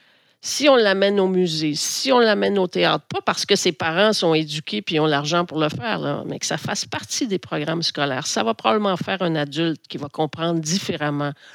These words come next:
l'art et les travailleurs artistiques. Ça, c'est une première chose. Euh,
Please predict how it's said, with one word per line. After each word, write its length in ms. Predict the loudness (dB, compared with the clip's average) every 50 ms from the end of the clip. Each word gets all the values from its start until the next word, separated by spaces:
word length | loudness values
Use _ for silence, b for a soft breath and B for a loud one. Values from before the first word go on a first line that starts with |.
| B B B B B
l'art 560 | 0 4 4 6 6 6 4 2 0 -4 -8 -4
et 260 | -2 0 0 0 -2 -4
les 160 | -6 -6 -6
travailleurs 600 | -6 -6 -6 -4 -2 -2 -2 0 0 0 -2 -2
artistiques. 600 | -6 -8 -8 -6 -6 -6 -6 -6 -6 -8 -8 -10 _ _ B B B B B B B B
Ça, 240 | B -4 -2 0 0
c'est 140 | 0 0 0
une 100 | -2 -2
première 380 | -2 0 0 2 2 2 0
chose. 340 | 0 -2 -2 -4 -10 -12 -14 -14 B B B B B B B B B B B 0
Euh, 500 | 2 4 4 4 2 2 0 0 -2